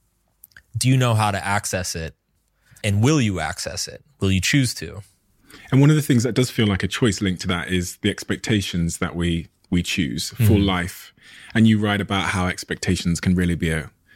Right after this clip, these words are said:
Speaker 2: a curse of happiness.
Speaker 1: Yeah.
Speaker 2: Um, how d-, how do we, so why are expect-, are our expectations a potential curse and why are they dangerous? And how do we set better expectations then?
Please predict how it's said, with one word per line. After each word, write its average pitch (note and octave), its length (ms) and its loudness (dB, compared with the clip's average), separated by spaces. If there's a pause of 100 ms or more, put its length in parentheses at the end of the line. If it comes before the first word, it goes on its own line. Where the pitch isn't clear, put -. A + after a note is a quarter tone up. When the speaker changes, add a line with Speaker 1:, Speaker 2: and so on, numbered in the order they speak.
(240)
Speaker 2:
a F2+ 80 -4
curse - 600 -2 (200)
of F2+ 180 -2
happiness. F2+ 840 -4
Speaker 1:
Yeah. G2+ 180 -2 (540)
Speaker 2:
Um, F2+ 540 0 (1120)
how D3+ 220 2
d-, F#3 80 0
how E3+ 180 4
do G#3 80 6
we, F#3+ 380 6
so - 160 4
why C3+ 640 2 (160)
are G#2 140 4
expect-, - 440 -4
are G2+ 240 2
our G#2 300 2
expectations F#2+ 840 0
a A2 80 -4
potential G2 420 0
curse F2+ 320 -4
and G#2 80 4
why G2+ 140 4
are - 20 0
they G2 140 2
dangerous? F#2 600 0
And F#2+ 220 4
how G2+ 140 2
do G#2+ 80 4
we G2 360 2
set - 320 -4
better F#2+ 160 0
expectations E2+ 760 -4
then? E2 240 -4